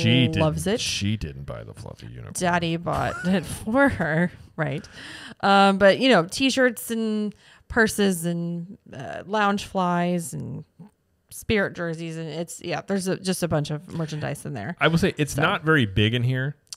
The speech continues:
Speaker 2: It's pretty small.
Speaker 1: Pretty small, pretty tight.
Speaker 2: Mm-hmm.
Speaker 1: Again, well themed. You had minions, like, one minion was hanging from the ceiling, and
Speaker 2: Oh
Speaker 1: another
Speaker 2: my
Speaker 1: minion
Speaker 2: gosh.
Speaker 1: was shooting a, like, love arrow at him.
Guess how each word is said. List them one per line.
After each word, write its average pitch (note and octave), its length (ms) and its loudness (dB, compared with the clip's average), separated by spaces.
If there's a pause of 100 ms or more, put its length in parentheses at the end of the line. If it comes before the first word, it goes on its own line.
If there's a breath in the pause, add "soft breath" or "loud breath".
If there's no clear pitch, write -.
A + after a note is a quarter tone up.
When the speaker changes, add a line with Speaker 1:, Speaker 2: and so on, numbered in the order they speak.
(100)
Speaker 2:
It's - 100 -20
pretty G#3 160 -6
small. E3+ 180 -6
Speaker 1:
Pretty D3+ 220 4
small, G2 400 2
pretty B2 240 0
tight. F#2 400 -2 (180)
Speaker 2:
Mm-hmm. G#3 200 -2 (120)
Speaker 1:
Again, B2+ 400 4
well A2+ 200 6
themed. G#2+ 300 0
You G2+ 80 2
had G#2 220 4
minions, G2 540 0
like, F#2 120 -2
one G#2 240 2
minion G2+ 300 0
was F#2 140 -2
hanging F#2+ 280 -4
from F#2+ 160 -4
the F2 80 -4
ceiling, F#2 460 -4 (400)
and - 140 2
Speaker 2:
Oh - 40 4
Speaker 1:
another - 220 8
Speaker 2:
my B3+ 80 6
Speaker 1:
minion A#3+ 300 4
Speaker 2:
gosh. G3+ 120 0
Speaker 1:
was F#2+ 140 4
shooting F#2+ 440 0
a, F2 120 -2
like, E2+ 220 -4
love F2 280 -2
arrow G2 300 2
at G2+ 80 2
him. A2 220 0